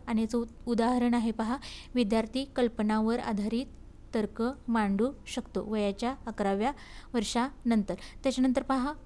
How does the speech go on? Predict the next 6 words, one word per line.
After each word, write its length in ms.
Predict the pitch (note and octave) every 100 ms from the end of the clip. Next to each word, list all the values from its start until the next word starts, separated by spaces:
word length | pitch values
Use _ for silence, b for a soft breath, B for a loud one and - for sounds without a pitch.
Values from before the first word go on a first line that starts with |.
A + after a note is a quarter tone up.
| - - -
पुढचे 320 | C4+ A3+ -
महत्त्वाचे 640 | C#4 C#4 C4 C4+ C4 C#4 C#4
शास्त्रज्ञ 520 | C#4+ C4+ B3 A#3+ B3+
आहेत 220 | B3 C#4+ B B B -
लेव 300 | B3+ C4 D#4 - -
वागत्स्की 680 | B3+ A3+ A3 - - A3